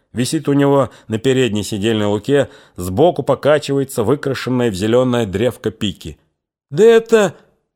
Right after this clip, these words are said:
мой Микишка!» обрадованно вскрикивает распокрытая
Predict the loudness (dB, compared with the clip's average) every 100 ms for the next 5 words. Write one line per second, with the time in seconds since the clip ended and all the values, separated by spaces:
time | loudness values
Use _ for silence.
0 | _ 4 6 6 4 2 0 0 0 0
1 | 0 -2 _ _ _ -2 2 4 4 4
2 | 2 0 0 -2 0 2 2 0 -6 -4
3 | -2 0 0 0 0 0 2 2 2